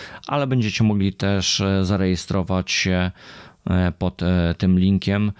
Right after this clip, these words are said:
Przypominam po raz kolejny, że konferencja jest bezpłatna. E, zapraszamy wszystkich chętnych, tych, którzy zarówno są zainteresowani poznaniem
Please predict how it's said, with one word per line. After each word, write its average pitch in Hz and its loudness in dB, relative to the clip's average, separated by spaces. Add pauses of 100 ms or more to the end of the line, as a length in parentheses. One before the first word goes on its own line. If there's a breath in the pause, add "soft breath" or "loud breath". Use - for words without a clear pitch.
(180 loud breath)
Przypominam 95 2
po 87 -2
raz 87 -2
kolejny, 98 2
że 92 0
konferencja 90 -2
jest 85 0
bezpłatna. 95 -4 (960 loud breath)
E, 107 2
zapraszamy 104 0
wszystkich 92 -2 (180)
chętnych, 101 -2 (120)
tych, 101 0
którzy 95 0
zarówno 101 0
są 92 2 (640 loud breath)
zainteresowani 95 2
poznaniem 95 2